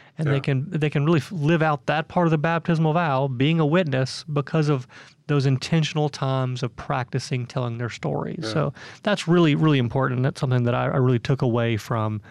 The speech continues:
Speaker 1: from our interview. Anything else? Any other gems?
Speaker 2: Um, no.
Speaker 1: Okay,
Speaker 2: That's,
Speaker 1: that's good.
Speaker 2: that's it
Speaker 1: Yeah.
Speaker 2: for me.
Speaker 1: That was really good. So I, I hope you all
Speaker 2: And
Speaker 1: learned
Speaker 2: I,
Speaker 1: a lot.
Speaker 2: yeah, and I, I hope we, we keep in touch with these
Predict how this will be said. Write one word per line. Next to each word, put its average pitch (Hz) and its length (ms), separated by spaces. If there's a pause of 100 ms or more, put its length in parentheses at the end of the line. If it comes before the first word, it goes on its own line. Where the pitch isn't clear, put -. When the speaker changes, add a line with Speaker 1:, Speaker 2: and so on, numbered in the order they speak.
(360)
Speaker 1:
from 131 140
our 123 120
interview. 117 540
Anything 165 480
else? 175 240
Any 160 80
other 160 100
gems? 170 540 (920)
Speaker 2:
Um, 104 600 (420)
no. 196 260 (260)
Speaker 1:
Okay, 170 220
Speaker 2:
That's, - 200
Speaker 1:
that's 165 260
good. 170 240
Speaker 2:
that's 127 60
it 147 40
Speaker 1:
Yeah. 160 180
Speaker 2:
for 135 160
me. 139 260 (180)
Speaker 1:
That 180 100
was 160 140
really 165 160
good. 120 380
So 131 300
I, 156 160
I 165 60
hope 190 200
you 180 80
all 170 240
Speaker 2:
And - 80
Speaker 1:
learned 165 200
Speaker 2:
I, - 40
Speaker 1:
a 147 40
lot. 151 200
Speaker 2:
yeah, 143 220
and 110 80
I, 156 260
I 185 40
hope 196 200 (100)
we, 180 380
we 156 220
keep - 280
in 156 100
touch 147 280
with 120 160
these - 560